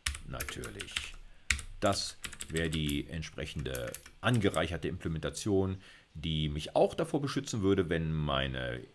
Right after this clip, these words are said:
Implementation von Stack Push oder dem ganzen Rest des Stack, der Stack Library defekt wäre und mich zu zirkulären Listen führen würde.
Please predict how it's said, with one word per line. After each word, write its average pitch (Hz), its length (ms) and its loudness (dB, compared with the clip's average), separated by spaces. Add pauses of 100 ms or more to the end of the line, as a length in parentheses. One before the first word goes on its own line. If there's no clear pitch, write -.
Implementation 90 880 0 (180)
von 80 200 -6
Stack - 400 0
Push - 320 2
oder - 220 -6
dem 67 120 -6
ganzen 67 240 -6
Rest 101 320 -2
des 101 140 -4
Stack, 101 320 2
der 90 80 0
Stack - 240 -2
Library 80 320 2
defekt 82 460 -4
wäre 95 240 4 (300)
und 104 180 -2
mich - 460 -4
zu - 200 -4
zirkulären 76 760 -2
Listen 90 360 0
führen 53 360 -8
würde. 57 280 -4